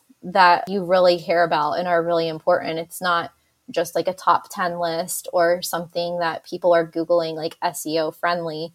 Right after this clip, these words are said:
When you start to open up and really be yourself and be emotional and be vulnerable, then those are the videos that tend to go viral and the blog posts that go viral. I published a blog post about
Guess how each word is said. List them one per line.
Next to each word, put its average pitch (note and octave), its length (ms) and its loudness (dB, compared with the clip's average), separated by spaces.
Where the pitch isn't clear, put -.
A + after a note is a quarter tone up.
When G3+ 180 0
you F#3+ 160 -4
start G3+ 360 2
to G#3+ 200 0
open F3 300 0
up F3+ 260 -2
and E3 460 -6
really F3 300 2
be D#3+ 100 -4
yourself E3 680 0
and E3+ 420 -8
be F3+ 180 -2
emotional F#3 760 -2
and E3+ 160 -4
be F3 120 -4
vulnerable, F#3+ 880 2
then F3 600 0
those F#3 260 4
are F3 140 4
the F3 120 0
videos E3 580 -2
that C#3 200 0
tend D#3 320 -10
to F3 120 -10
go D#3+ 220 -2
viral D#3 600 -2
and E3+ 240 -4
the E3+ 40 -4
blog E3+ 400 0
posts E3+ 340 -4
that F3 180 -2
go F3 120 2
viral. D#3+ 760 -2
I F#3+ 140 6
published G#3+ 480 0
a F#3+ 40 0
blog F3+ 280 4
post F#3 300 -2
about E3+ 500 4